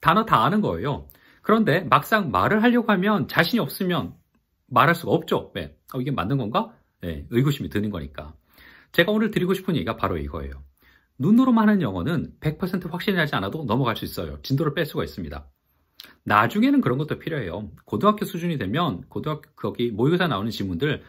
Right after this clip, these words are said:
아이들 절대로 백 퍼센트 이해를 못할 겁니다. 난이도가 좀 올라가면 절대로 될 수가 없어요. 특히 수능 문제는 그렇죠. 문제를 풀 수 있을 정도만 해석하고 이해하고 넘어가는 겁니다. 나중에는 필요해요.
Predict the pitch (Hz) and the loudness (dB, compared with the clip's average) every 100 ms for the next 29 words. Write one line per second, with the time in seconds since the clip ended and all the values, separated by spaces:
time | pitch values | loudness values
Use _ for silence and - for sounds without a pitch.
0 | - _ 151 156 151 120 120 185 180 208 | -20 _ -2 -2 -2 -2 -2 -4 -4 -4
1 | - 123 127 120 120 82 113 - 165 160 | -2 -2 -2 -4 -6 -6 -8 -8 -8 -6
2 | 85 73 - - 95 131 151 143 131 123 | -8 -10 -16 -4 0 2 2 2 2 2
3 | 135 87 123 123 - 90 131 - 82 123 | 0 0 -4 -6 -10 -8 -6 -6 -10 -12
4 | - - 85 71 - _ - 160 185 104 | -14 -10 -12 -12 -20 _ -10 -6 0 2
5 | 101 147 92 120 90 85 - 98 - - | 2 0 -4 -8 -8 -10 -10 -12 -14 -20
6 | - _ 135 180 214 214 226 - 196 196 | -20 _ 0 2 2 0 -2 -2 -2 0
7 | 196 196 180 180 208 226 226 226 - _ | 0 0 0 2 4 4 2 0 -8 _
8 | - 147 147 143 123 143 92 98 107 82 | -4 -4 -2 -6 -6 -4 -4 -4 -6 -8
9 | 90 78 82 73 73 71 _ _ _ 107 | -8 -10 -12 -14 -16 -20 _ _ _ 2
10 | 113 214 247 240 - 156 113 73 | 4 4 2 2 0 -2 -2 -6